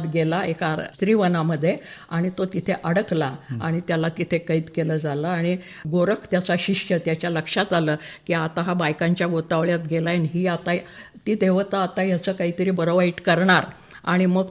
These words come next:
Speaker 1: तो आला हे करत, "चलो मच्छिंद्र गोरखा," या नाथ संप्रदायामधली प्रसिद्ध कथा आहे आणि त्याच्यावरचं हे आहे. तर आता ती करते काय?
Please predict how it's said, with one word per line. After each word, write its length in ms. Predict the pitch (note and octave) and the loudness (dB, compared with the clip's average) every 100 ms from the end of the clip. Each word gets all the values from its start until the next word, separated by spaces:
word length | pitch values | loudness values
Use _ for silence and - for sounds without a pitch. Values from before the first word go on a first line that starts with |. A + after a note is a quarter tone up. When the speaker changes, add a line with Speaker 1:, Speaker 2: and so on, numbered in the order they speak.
| - | 0
Speaker 1:
तो 40 | |
आला 240 | F3+ F3 F#3+ | 2 4 4
हे 120 | F#3 | 4
करत, 300 | F#3 F3 E3+ - - - | 4 2 2 -2 -14 -2
"चलो 220 | E3 F3+ | 2 4
मच्छिंद्र 520 | F3+ E3 F3 E3+ D#3+ | 2 2 0 2 2
गोरखा," 560 | D#3+ D#3 D3+ D3 - C3+ D3 | 2 2 0 -2 -4 -6 -6
या 160 | - D#3 - | -8 -10 -6
नाथ 300 | F3 E3 - | -2 -2 -2
संप्रदायामधली 1000 | F3 F3 D#3+ E3+ D#3+ D#3 D#3 D#3 D#3+ D#3+ | -2 -2 0 0 0 -2 -2 -2 -2 -4
प्रसिद्ध 480 | D#3+ D#3 - D#3 D#3+ | -2 -6 -4 -4 -4
कथा 340 | D#3+ D3 - | -2 -6 -2
आहे 140 | E3+ - - - | -2 -2 -8 -10
आणि 200 | - E3 | -2 0
त्याच्यावरचं 640 | D#3+ D3 C#3+ D3+ D#3 D3 C#3+ | 0 -2 -2 -2 -2 -4 -4
हे 80 | C3+ | -4
आहे. 160 | D#3 - - - - | -6 -12 -20 -20 -8
तर 40 | F#3+ | -4
आता 200 | F#3 A3+ | -2 -2
ती 120 | A#3+ | -2
करते 440 | - F#3 F3+ B3 | 2 2 4 0
काय? 240 | C4 E3+ | 2 -2